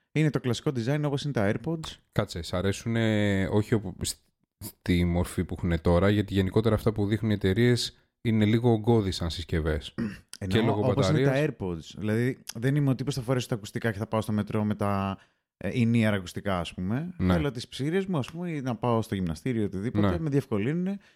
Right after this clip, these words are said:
Speaker 1: Και μιλάω και πολύ στο κινητό και το Bluetooth με διευκολύνει.
Speaker 2: Στο γυμναστήριο,
Speaker 1: Δηλαδή
Speaker 2: ρε φίλε, τα φοβάμαι γενικότερα γιατί υδρώνεις και δεν ξέρω, μου κάνει λίγο αηδία να έχω τα ακουστικά
Speaker 1: Εντάξει,
Speaker 2: στα
Speaker 1: όλα αυτά
Speaker 2: αυτιά.
Speaker 1: είναι waterproof πάντως, sweatproof να το πούμε καλύτερα, όσο
Speaker 2: Oil,
Speaker 1: έχουμε βγει.
Speaker 2: oilproof.
Speaker 1: Ε;
Speaker 2: Oilproof.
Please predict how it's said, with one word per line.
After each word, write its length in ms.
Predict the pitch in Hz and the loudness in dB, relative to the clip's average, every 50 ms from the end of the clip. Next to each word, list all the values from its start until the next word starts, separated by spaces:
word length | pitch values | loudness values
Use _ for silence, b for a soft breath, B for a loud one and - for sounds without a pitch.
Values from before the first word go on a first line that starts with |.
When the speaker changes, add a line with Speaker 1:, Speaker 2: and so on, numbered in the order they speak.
| b b _ | b b _
Speaker 1:
Και 100 | - 143 | -2 0
μιλάω 180 | 139 139 151 | 2 2 2
και 80 | 139 123 | 2 0
πολύ 140 | 120 139 135 | -4 -4 -4
στο 120 | - 123 | -4 -6
κινητό 540 | 95 107 110 107 104 107 113 107 104 98 95 - | -6 -4 -4 -4 -2 0 0 0 0 0 -2 -4
και 80 | - 113 | -4 -4
το 80 | 107 101 92 | -4 -4 -4
Bluetooth 200 | 98 92 101 95 | -4 -6 -6 -6
με 80 | 98 92 | -4 -4
διευκολύνει. 120 | 87 90 - | -4 -4 -4
Speaker 2:
Στο 140 | - - 123 | 0 2 2
γυμναστήριο, 420 | 120 123 123 127 135 160 165 143 | 4 4 4 2 2 2 4 4
Speaker 1:
Δηλαδή 120 | 143 151 143 143 | 4 4 4 4
Speaker 2:
ρε 20 | |
φίλε, 200 | 131 - 147 151 | 2 2 0 0
τα 100 | - 147 | 0 0
φοβάμαι 360 | 131 - 127 127 135 139 139 | 0 2 2 2 2 2 2
γενικότερα 520 | 135 135 131 127 - 131 127 143 135 135 135 | 0 0 0 0 0 2 2 4 4 4 4
γιατί 280 | 127 127 123 - 117 | 4 2 2 2 2
υδρώνεις 540 | 113 110 104 117 117 123 127 127 127 117 - | 2 2 4 4 4 4 4 2 0 -2 -4
και 400 | - - 127 123 123 123 123 120 | -4 0 0 2 2 2 2 0
δεν 140 | 120 135 131 | -2 -4 -4
ξέρω, 340 | 123 117 123 110 101 95 92 | -2 2 2 4 4 4 2
μου 120 | 101 98 | 0 0
κάνει 260 | - 131 127 127 120 117 | 0 2 2 4 4 4
λίγο 200 | 117 120 117 123 | 6 6 6 6
αηδία 440 | 117 110 110 104 104 120 120 113 98 | 6 4 4 2 4 4 4 4 4
να 100 | 90 87 | 4 2
έχω 140 | 82 - 90 | 0 0 0
τα 80 | 80 | -2
ακουστικά 340 | 80 82 82 - - 87 160 | -2 -2 -4 -6 -4 -2 0
Speaker 1:
Εντάξει, 180 | 151 78 85 - | 0 0 2 2
Speaker 2:
στα 80 | 147 151 | 2 2
Speaker 1:
όλα 80 | 147 | 2
αυτά 160 | 135 - - | 0 0 -2
Speaker 2:
αυτιά. 120 | 143 127 120 | -2 0 2
Speaker 1:
είναι 120 | 120 131 - | 2 0 0
waterproof 260 | 113 90 - - 92 - _ | 0 -4 -4 -8 -12 -10 _
πάντως, 520 | - 98 110 117 139 160 160 - - - - - - - | -4 -2 -2 -2 -2 -4 -6 -6 -8 -10 -10 -10 -6 -2
sweatproof 400 | - 110 104 98 - - - 90 - | 0 0 0 0 -4 -8 -10 -10 -6
να 120 | - 85 80 | -6 -6 -6
το 80 | 80 | -4
πούμε 160 | 78 87 85 80 | -4 -4 -6 -4
καλύτερα, 460 | 76 78 80 87 - - 117 131 131 120 | -4 -4 -6 -6 -6 -6 -6 -6 -2 0
όσο 220 | 107 107 101 113 | 2 4 4 4
Speaker 2:
Oil, 40 | 113 | 2
Speaker 1:
έχουμε 240 | 113 - - 107 110 123 | 2 2 2 2 2 2
βγει. 140 | 117 101 110 131 | 0 -2 -4 -4
Speaker 2:
oilproof. 100 | 143 139 - - _ _ _ _ _ _ _ _ _ _ _ _ - 87 | -4 -4 -6 -12 _ _ _ _ _ _ _ _ _ _ _ _ -6 -4
Speaker 1:
Ε; 100 | 113 151 185 - _ | -4 -4 -4 -4 _
Speaker 2:
Oilproof. 540 | - 110 113 117 117 113 113 123 131 131 | 2 4 4 4 4 2 2 2 2 2